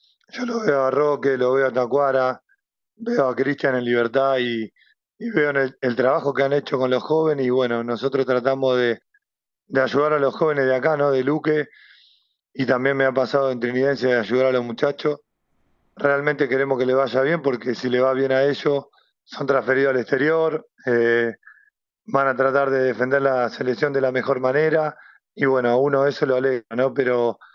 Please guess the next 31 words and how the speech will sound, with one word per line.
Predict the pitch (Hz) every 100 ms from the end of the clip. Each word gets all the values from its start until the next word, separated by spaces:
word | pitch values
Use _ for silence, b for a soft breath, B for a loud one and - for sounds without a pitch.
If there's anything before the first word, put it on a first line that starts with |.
| B B
realmente | - 139 147 147 151 143 151 147 139 131 120 - b b b b _ _
nosotros | - 247 123 143 143
tratamos | 139 139 147 147
de | 139
ayudarlo | 127 139 147 151 147 143 - b b _ _ _ _ _ _ _
en | 240 233
las | 131
circunstancias | - 131 127 117 160 147 170 143 127 123 110
que | 127
vivíamos | 123 123 143 151 139
nosotros, | 131 151 156 156
no | 147
era | 147 127
fácil, | 156 - 123 110
porque | 123 - 135
hoy | 139
estás | - 147 131
muy | 143
expuesto | 127 139 139
a |
las | 131 120
redes | 135 127
sociales | 123 - 143 147 147 - _ _ _ _ _ -
y | 226
los | 147
chicos | - 165 151 165 165 - b b b _
se | - 226
consume | 214 120 117 147 143
mucho, | 143 113 123
¿no? | 127
Entonces, | 127 123 135 127 135 127